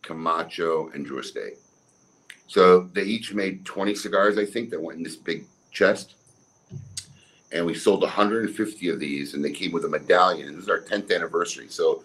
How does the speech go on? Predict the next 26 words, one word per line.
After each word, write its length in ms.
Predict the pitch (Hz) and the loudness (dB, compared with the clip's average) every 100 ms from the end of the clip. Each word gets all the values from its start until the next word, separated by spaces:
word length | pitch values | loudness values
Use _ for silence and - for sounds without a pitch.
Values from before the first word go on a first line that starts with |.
| _ - | _ -6
this 160 | 104 | -4
was 100 | 110 | -4
two 160 | - 117 | -4 4
thousand 420 | 110 98 92 82 | 6 6 4 -4
six. 400 | - 69 - - _ _ _ _ _ _ - | -4 -6 -6 -16 _ _ _ _ _ _ 2
Um, 580 | 90 85 80 76 76 73 _ _ _ _ _ - | 6 6 4 -2 -10 -14 _ _ _ _ _ -6
and, 420 | 90 87 87 85 | -2 -2 -2 -2
uh, 520 | 85 85 82 80 76 76 - _ | 0 2 0 0 -4 -8 -14 _
we 140 | 87 92 | -10 -8
gave 140 | 95 | -4
away 160 | 87 82 | -2 -2
a 60 | |
Harley. 440 | 92 110 64 57 _ _ _ | 0 0 0 -10 _ _ _
So 200 | - 85 | -2 -2
if 60 | 82 | -2
you 60 | |
bought 320 | 78 101 95 | 2 4 4
one 100 | 92 | -2
of 60 | 90 | -4
these 180 | 85 - | -8 -8
chest 320 | - 120 - | 0 0 0
boxes, 380 | 85 76 - 80 | -2 -2 -4 -2
you 80 | 82 | 0
had 100 | 82 | 0
a 40 | |
one, 340 | 85 85 - | -2 -6 -8